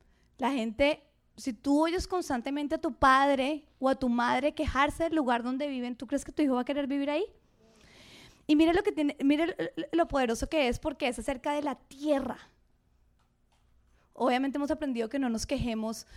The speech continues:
de, de, de, la queja nunca es una opción, pero lo grave que es hablar mal sobre la tierra donde tú estás. Y ahí entonces entendí que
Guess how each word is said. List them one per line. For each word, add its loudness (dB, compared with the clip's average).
de, 2
de, 0
de, 0
la 0
queja -2
nunca -2
es -8
una -4
opción, -6
pero 2
lo 4
grave 2
que 2
es -4
hablar 0
mal 0
sobre 0
la 0
tierra -4
donde -8
tú -12
estás. -10
Y 8
ahí 10
entonces 2
entendí 0
que 0